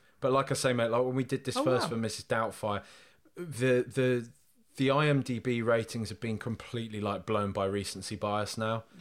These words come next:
Speaker 2: Yeah.
Speaker 1: So, like, you'll find it, it's all just, like, Marvel films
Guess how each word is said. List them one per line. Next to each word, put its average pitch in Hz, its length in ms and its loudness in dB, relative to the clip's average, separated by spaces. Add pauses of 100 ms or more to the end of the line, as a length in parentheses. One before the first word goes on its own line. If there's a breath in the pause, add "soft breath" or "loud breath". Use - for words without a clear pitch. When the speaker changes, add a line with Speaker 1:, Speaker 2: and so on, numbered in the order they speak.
(160)
Speaker 2:
Yeah. 139 220 -2
Speaker 1:
So, 113 140 4
like, 107 180 0
you'll 120 140 2
find 117 420 0
it, 104 100 -4
it's - 160 -8 (140)
all 110 260 2
just, 104 240 -4
like, 101 240 -2 (280 loud breath)
Marvel 110 480 0
films 98 840 0